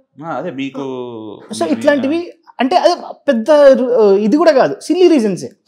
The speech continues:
Speaker 2: అరే దీన్ని ఎట్లా మిస్ అయ్యాం మనం అనే ఒక చిన్న దీంట్లో
Speaker 1: అంటే మన-, మన-, మనం అంటే నేను
Speaker 2: అది
Speaker 1: నాకు
Speaker 2: దాన్ని మీరు ఎలా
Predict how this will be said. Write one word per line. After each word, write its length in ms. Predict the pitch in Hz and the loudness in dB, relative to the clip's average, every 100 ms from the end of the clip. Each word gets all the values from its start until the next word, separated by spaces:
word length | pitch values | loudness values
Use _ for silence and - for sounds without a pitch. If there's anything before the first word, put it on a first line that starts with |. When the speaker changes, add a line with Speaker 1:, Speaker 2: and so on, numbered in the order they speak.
| - _ _ | -16 _ _
Speaker 2:
అరే 80 | - | -2
దీన్ని 240 | 240 302 302 | 4 4 4
ఎట్లా 160 | 330 | 2
మిస్ 220 | 330 302 | 0 0
అయ్యాం 200 | 285 262 | 0 0
మనం 240 | 247 226 226 - 208 | 0 -2 -6 -12 -8
అనే 160 | 233 | -6
ఒక 140 | 226 226 | -4 -2
చిన్న 420 | 214 247 269 254 | -2 -2 0 2
దీంట్లో 420 | 196 233 262 269 | 0 0 -2 -2
Speaker 1:
అంటే 140 | 320 - | -4 -2
మన-, 160 | 135 | -2
మన-, 200 | 131 139 | -2 -6
మనం 280 | 151 165 165 | -6 -6 -8
అంటే 240 | - 135 | -8 -8
నేను 300 | 104 117 131 | -10 -10 -6
Speaker 2:
అది 140 | 117 226 | 0 2
Speaker 1:
నాకు 140 | 185 | 4
Speaker 2:
దాన్ని 260 | 185 220 330 | 4 4 2
మీరు 140 | 311 | 4
ఎలా 160 | 240 | 4